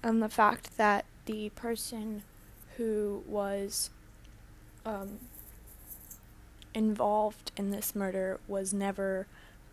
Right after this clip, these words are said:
punished for it. So, this is a murder called The Boy in the Box. It happened on February twenty-third,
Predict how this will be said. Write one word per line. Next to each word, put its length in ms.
punished 580
for 420
it. 400
So, 580
this 300
is 440
a 340
murder 440
called 400
The 80
Boy 320
in 100
the 140
Box. 560
It 100
happened 580
on 240
February 640
twenty-third, 720